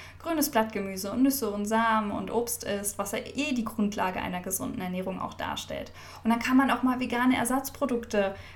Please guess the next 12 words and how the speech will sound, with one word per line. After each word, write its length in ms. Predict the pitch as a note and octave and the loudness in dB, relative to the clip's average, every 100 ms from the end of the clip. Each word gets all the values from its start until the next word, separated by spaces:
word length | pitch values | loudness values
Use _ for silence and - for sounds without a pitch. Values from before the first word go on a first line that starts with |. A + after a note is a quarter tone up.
| - | 0
äh, 120 | G3+ | 2
kaufen. 500 | G3 - F#3 F#3 - | 2 2 2 0 -2
Und 160 | - A3 | -2 -2
ich 140 | A3 | -2
finde, 580 | - C4+ D#4+ C#4+ A#3+ C#4+ - - - - - - - | -2 -2 2 2 4 2 -2 -12 -18 -20 -20 -20 -4
sorry, 440 | - A3+ A#3 A3+ | 2 4 6 4
aber 140 | - G#3 | 2 0
ich 120 | - | 2
finde 320 | C4+ C4+ - | 6 6 6
es 220 | - - | 2 2
so 120 | A3+ | 4
dumm, 640 | A3 - B3+ E4+ D4+ C#4+ | 2 2 2 4 6 6